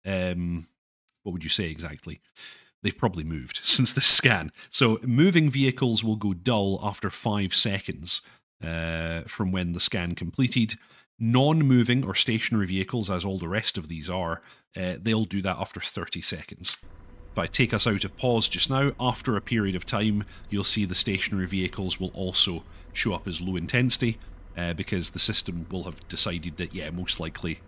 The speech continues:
that's not an accurate position anymore for those particular vehicles. For, for vehicles that are stationary, that's probably fine. For ones that have the dot and were detected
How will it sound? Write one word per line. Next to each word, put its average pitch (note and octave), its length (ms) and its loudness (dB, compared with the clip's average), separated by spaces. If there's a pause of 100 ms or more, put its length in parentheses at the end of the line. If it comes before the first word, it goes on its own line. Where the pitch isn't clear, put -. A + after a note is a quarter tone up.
(200)
that's D#2+ 260 -4
not E2 200 -4
an E2 80 -4
accurate D#2+ 380 -8
position E2 380 -8
anymore D#2 340 -10
for - 140 -10
those E2 160 -4
particular D#2+ 540 -10 (440)
vehicles. - 460 -6 (280)
For, B2 260 4
for C3 320 2
vehicles E3+ 500 2
that C3+ 100 -2
are B2+ 40 0
stationary, C#3 600 4
that's A#2 220 2
probably G#2 580 0
fine. B2+ 600 2 (260)
For - 160 -4
ones A2+ 260 2
that - 120 -6
have B2+ 320 0
the A2+ 60 0
dot G#2+ 440 0
and F#2+ 140 -6
were F#2 80 -4
detected - 600 -4